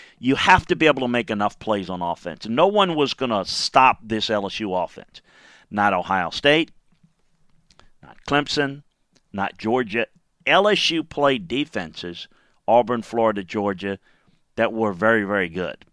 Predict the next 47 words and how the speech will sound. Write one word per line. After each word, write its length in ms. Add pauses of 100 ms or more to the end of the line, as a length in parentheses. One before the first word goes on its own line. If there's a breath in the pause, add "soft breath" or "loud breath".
They 280
couldn't 340
stop 400
'em. 160
In 60
fact, 260
they 160
had 180
more 280
success 580 (460 soft breath)
than 180
Clemson 640 (100)
did, 380
and 300
I 180
think 320
what 200
Ohio 360
State 340
would 160
have 140
been 140
able 220
to 160
do. 60 (480 soft breath)
Ohio 260
State 260
had 160
a 80 (100)
few 200
more 360 (100)
edge 180
rush 240
guys 420
and 100
more 180
physical 480
guys. 380 (380 soft breath)
Could 160
they 120
have 120
done 220
some 160
things 300
better 380
than 220
Clemson? 520